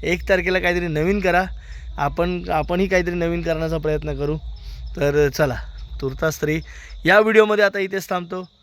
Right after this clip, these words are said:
पुन्हा भेटू उद्या सकाळी, तोपर्यंत टाटा, बाय बाय, गुड नाईट, शुभरात्री, बाय बाय टू थाउजंड ट्वेंटी फाय,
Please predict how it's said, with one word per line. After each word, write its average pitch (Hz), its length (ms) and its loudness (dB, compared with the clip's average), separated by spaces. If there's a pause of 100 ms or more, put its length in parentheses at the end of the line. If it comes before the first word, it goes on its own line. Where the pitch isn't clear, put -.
(360)
पुन्हा 190 260 4
भेटू 214 260 6
उद्या 208 180 4
सकाळी, 190 360 0
तोपर्यंत 180 360 -6
टाटा, 208 440 2
बाय 175 240 0
बाय, 180 260 0
गुड 170 300 -6
नाईट, 190 300 -2
शुभरात्री, 208 920 4 (580)
बाय 147 380 2
बाय 240 220 8
टू 247 160 -6
थाउजंड 240 400 4
ट्वेंटी 233 260 2
फाय, 214 520 4